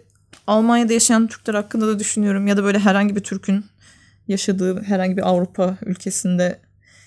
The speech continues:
yaşadığı sıkıntılarla alakalı da düşünüyorum. Yani oraya gittiysen bir şekilde onlara uyum sağlamak zorundasın diyemezsin. Yani ben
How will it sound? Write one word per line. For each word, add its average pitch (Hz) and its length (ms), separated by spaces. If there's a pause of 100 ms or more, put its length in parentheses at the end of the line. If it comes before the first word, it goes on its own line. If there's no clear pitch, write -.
(200)
yaşadığı 185 380
sıkıntılarla 190 680
alakalı 180 320
da 180 120
düşünüyorum. 175 400 (640)
Yani - 120
oraya 226 280
gittiysen 214 640 (160)
bir - 60
şekilde 196 360
onlara 202 280
uyum 208 260
sağlamak 185 380
zorundasın 185 500
diyemezsin. 190 480
Yani 175 220
ben 180 200